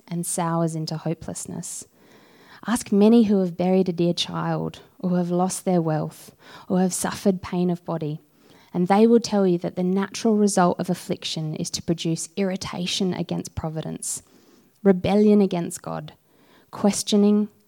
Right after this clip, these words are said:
unbelief, petulance, all sorts of evils. But what a wonderful alteration takes place when the heart is renewed by the Holy Spirit.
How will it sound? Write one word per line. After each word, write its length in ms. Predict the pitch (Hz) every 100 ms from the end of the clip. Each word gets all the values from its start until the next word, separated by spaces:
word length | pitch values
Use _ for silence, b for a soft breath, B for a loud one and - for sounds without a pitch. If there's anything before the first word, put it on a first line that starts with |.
| _ -
unbelief, 840 | 202 202 202 185 175 175 - - - b b b
petulance, 840 | - - - - 185 180 185 - - b b _
all 180 | 214 214
sorts 400 | - 202 208 -
of 120 | 185
evils. 640 | 175 165 - 190 190 - - b b b b b b
But 160 | - -
what 200 | 185 226
a 60 |
wonderful 720 | 170 170 196 214 214 208 214 208
alteration 680 | 196 202 196 180 175 - 175
takes 340 | - 175 -
place 500 | - 165 151 - -
when 120 | 160
the 60 | 160
heart 360 | - - 170 170
is 180 | 175 -
renewed 400 | 165 160 160 165
by 120 | 175
the 80 | 165
Holy 320 | - 165 165
Spirit. 420 | - - 90 -